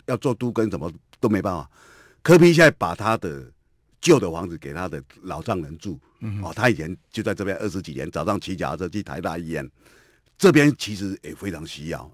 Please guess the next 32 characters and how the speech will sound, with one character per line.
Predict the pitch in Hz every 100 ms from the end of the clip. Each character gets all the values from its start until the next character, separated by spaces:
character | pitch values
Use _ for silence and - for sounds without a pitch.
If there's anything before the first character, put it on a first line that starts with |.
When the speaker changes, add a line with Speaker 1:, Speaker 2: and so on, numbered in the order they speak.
| _
Speaker 1:
那 | 147
您 | 120
刚 | 117 120
刚 |
讲 | 107 80
的 |
台 | 78 90
北 | 104 78
四 | - - 143
十 | - 92 95
万， | 131 117 85 - _ _ _
哦， | 98 80 -
的， | 92 - _ _ _ _
的 | 117
这 | 117 151
些 | 147 147
要 | 143 135
都 | 151 131
更 | 131 120
哦， | 101
这 | 92
些 | 127 127
其 | 92
实 | 95 107
都 | 160 151
长 | - 127
期 | 139 107
都 | 123
非 | 117 -
常 | 143 123
危 | 113
险 | 104 78